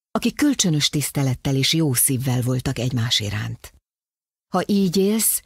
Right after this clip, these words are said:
egyenesen lehetetlen távol tartanod a pénzt.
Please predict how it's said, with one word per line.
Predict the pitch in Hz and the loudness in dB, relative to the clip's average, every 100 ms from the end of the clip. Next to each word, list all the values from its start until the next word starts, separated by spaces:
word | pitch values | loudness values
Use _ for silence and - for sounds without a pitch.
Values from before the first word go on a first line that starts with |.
| - _ _ _ | -16 _ _ _
egyenesen | 285 233 208 196 202 202 | 0 2 2 2 2 2
lehetetlen | 254 247 160 135 123 127 123 123 | 2 0 -2 -2 -2 0 0 0
távol | 151 135 123 131 | 0 0 0 -2
tartanod | 123 131 - 135 127 | 0 -2 -2 -2 0
a | 123 | -2
pénzt. | - 120 113 - - | -2 -4 -2 -4 -4